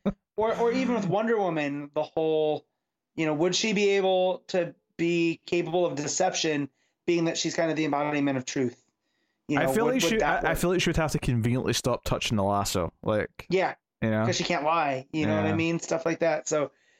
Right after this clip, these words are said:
Speaker 2: there's a lot at play here when it comes to the Justice League.
Speaker 1: Hey,
Speaker 2: And
Speaker 1: that may, that may be how they find out about Hal. What, what if, you know, I mean, I don't want to, you know, bad
Speaker 2: Yeah.
Speaker 1: movie and all that, but what if we get, like,
Speaker 2: Right.
Speaker 1: a he sits on the lasso without realizing kind of
Speaker 2: Yeah.
Speaker 1: moment, and that's how the,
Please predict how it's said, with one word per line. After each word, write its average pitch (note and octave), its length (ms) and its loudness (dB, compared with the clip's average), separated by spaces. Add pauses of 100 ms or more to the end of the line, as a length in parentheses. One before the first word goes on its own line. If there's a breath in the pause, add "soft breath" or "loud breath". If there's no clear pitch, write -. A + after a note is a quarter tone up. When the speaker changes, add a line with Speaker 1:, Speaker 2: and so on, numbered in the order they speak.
(100)
Speaker 2:
there's E3 120 0
a F3+ 60 2
lot G3 240 2
at - 160 -2 (240)
play G3 200 2
here F3 260 0
when D#3+ 80 0
it D#3 80 -6
comes D3+ 180 -4
to C#3+ 40 -6
the C#3 100 -2
Justice D3+ 420 -2
League. C3 360 -2
Speaker 1:
Hey, A3 120 2
Speaker 2:
And D3+ 80 0
Speaker 1:
that A#3 160 2
may, C#4 200 2
that F#3 220 0
may D4+ 140 2
be D#4+ 100 2
how G#3 140 2
they E3+ 100 2
find D#3+ 260 0
out D3+ 100 2
about A#2+ 180 0
Hal. D#3 180 2
What, D3+ 180 2
what F3 160 2
if, - 140 -4
you E3 60 2
know, C3 140 2
I A#2+ 100 2
mean, C#3 100 2
I C#3 40 2
don't C3 120 0
want G#2+ 220 0
to, A2 120 -2 (120)
you C#3 80 -2
know, F#2 80 -2 (400)
bad B2 240 2
Speaker 2:
Yeah. B2+ 100 4
Speaker 1:
movie C#3 160 0
and A2+ 80 2
all G#2+ 100 2
that, A2+ 160 0
but B2+ 120 0
what D3 160 2
if - 120 -2
we C#3 60 0
get, B2+ 180 2
like, A#2+ 180 0
Speaker 2:
Right. - 20 2
Speaker 1:
a - 20 2
he A#2+ 140 0
sits A#2+ 300 0
on A#2+ 160 2
the A2 80 2
lasso A#2+ 360 2
without A2 320 0
realizing A2 640 2
kind G#2+ 180 -2
of G2 100 0
Speaker 2:
Yeah. G2+ 140 2
Speaker 1:
moment, G2 260 -2
and G#2 160 0
that's A2 220 -2
how A2 160 0
the, G2 200 -2